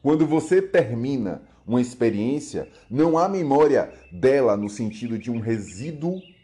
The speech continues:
psicológico. Só há resíduo quando uma experiência não é totalmente entendida. Então, não há entendimento da experiência, porque olhamos para cada experiência por meio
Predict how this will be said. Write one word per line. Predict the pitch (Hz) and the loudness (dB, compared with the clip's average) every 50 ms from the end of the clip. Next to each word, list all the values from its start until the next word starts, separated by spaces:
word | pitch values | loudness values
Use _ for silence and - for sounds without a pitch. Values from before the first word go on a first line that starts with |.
| _ _ _ - | _ _ _ -14
psicológico. | - 123 - - - 113 95 85 78 73 69 69 71 - _ - - - _ _ _ _ _ _ _ _ _ _ _ _ _ _ _ _ _ _ _ _ _ _ _ _ _ _ | -14 -14 -12 -6 -4 -4 -2 -2 -4 -8 -10 -14 -20 -20 _ -20 -20 -20 _ _ _ _ _ _ _ _ _ _ _ _ _ _ _ _ _ _ _ _ _ _ _ _ _ _
Só | - - - 165 156 156 | -20 -4 2 4 6 6
há | 156 156 196 | 6 6 4
resíduo | 185 156 165 160 139 120 - - 113 151 190 156 113 87 85 80 73 69 65 - _ _ _ _ _ | 2 2 2 2 2 0 -2 -6 -8 -8 -8 -8 -8 -10 -10 -10 -10 -12 -14 -18 _ _ _ _ _
quando | - 139 151 151 135 120 139 | 0 2 2 2 2 0 -2
uma | 143 156 175 185 | -2 -2 -2 -2
experiência | 180 175 - - - 156 143 127 110 113 123 151 175 170 - - 131 110 107 - 135 | -2 -4 -8 -4 -2 -2 0 0 0 -2 -2 -2 -4 -6 -2 0 0 0 0 -2 -6
não | 151 180 180 156 | -4 -2 0 2
é | 151 165 | 2 2
totalmente | 165 - - - _ _ _ - 196 - - - 180 151 139 139 143 156 147 - 165 | 0 -2 -8 -20 _ _ _ 0 0 0 0 0 0 0 0 -2 -4 -6 -8 -8 -8
entendida. | 156 156 156 156 139 113 90 92 95 87 78 76 69 - _ _ _ _ _ _ _ _ _ _ | -8 -8 -8 -8 -8 -8 -8 -10 -10 -10 -10 -12 -14 -16 _ _ _ _ _ _ _ _ _ _
Então, | 127 123 120 120 113 147 151 170 175 170 - - - | -2 -2 -2 0 0 0 0 0 -2 -4 -8 -14 -12
não | - 131 156 175 170 160 | -4 0 0 2 2 2
há | 160 175 202 220 | 2 2 2 0
entendimento | 196 165 - 156 143 127 110 123 113 117 120 123 120 110 | -2 -4 -4 -4 -4 -2 -2 -2 -2 -2 -2 -4 -4 -4
da | 104 98 101 | -4 -2 -2
experiência, | 98 98 - - 98 90 82 80 76 73 71 - - - - - - _ _ _ _ _ | -2 -4 -6 -8 -8 -6 -6 -10 -12 -12 -14 -18 -20 -20 -20 -20 -20 _ _ _ _ _
porque | - 143 135 139 - 151 147 | -2 -2 -2 0 2 4 4
olhamos | 143 135 127 131 156 190 196 170 147 - - | 4 4 4 2 2 2 0 -2 -4 -6 -2
para | - - 117 110 110 | 0 2 2 2 2
cada | 107 - 139 139 143 135 | 0 0 2 2 2 0
experiência | 123 120 - - 107 98 95 101 117 135 156 151 - 156 | -4 -8 -6 -6 -4 -4 -4 -4 -4 -6 -6 -4 -6 -6
por | - - 147 117 98 | -4 -2 -4 -4 -2
meio | 98 104 117 123 131 143 151 175 175 - | -2 0 0 0 -2 -2 -4 -8 -8 -10